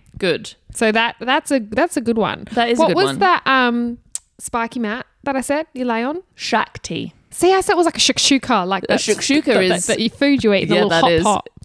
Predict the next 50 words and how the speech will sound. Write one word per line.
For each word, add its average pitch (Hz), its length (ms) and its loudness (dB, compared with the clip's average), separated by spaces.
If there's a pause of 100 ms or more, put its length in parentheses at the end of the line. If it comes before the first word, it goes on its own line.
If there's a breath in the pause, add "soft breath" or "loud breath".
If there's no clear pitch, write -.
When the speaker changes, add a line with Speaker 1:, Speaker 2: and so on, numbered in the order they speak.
(100)
Speaker 1:
Yeah, 220 240 2
there's 170 180 -2
the 202 160 -2
eggs 185 440 -2
Speaker 2:
Yeah, 277 200 4
Speaker 1:
and 180 100 -2
the - 20 -4
Speaker 2:
the - 60 -8
Speaker 1:
beans. 190 140 2
Speaker 2:
beans, 208 380 0
Speaker 1:
It's 202 100 -6
Speaker 2:
the 208 40 -2
Speaker 1:
one 240 100 4
of - 40 4
my 180 80 2
Speaker 2:
chili. 185 120 -4
Speaker 1:
favourite 185 300 2
breakfasts, 214 560 0
Speaker 2:
Same. 160 80 -2
Speaker 1:
actually. 156 340 -4
Speaker 2:
Yeah. 233 340 2
Speaker 1:
Not 202 220 0
yours, 233 200 0
'cause 233 60 0
you 226 60 4
Speaker 2:
No, - 40 0
Speaker 1:
don't 170 160 -2
like 143 140 0
Speaker 2:
I 233 40 0
don't, 247 100 0
Speaker 1:
eggs. - 100 -4
Speaker 2:
I 254 60 -2
have 285 160 -2
it - 60 -2
without 226 200 0
the 208 120 -2
egg 196 80 -6
and 190 80 -6
I - 80 -10
put - 100 -12
halloumi 208 240 -2
in 180 80 -6
it - 60 -16
instead. 185 420 -8 (840)
Speaker 1:
Oh. 233 600 0 (140)
Speaker 2:
Yeah, 196 140 -6
really 180 240 -4
yum. 165 280 -8
Highly 208 240 0
recommend. 170 480 -6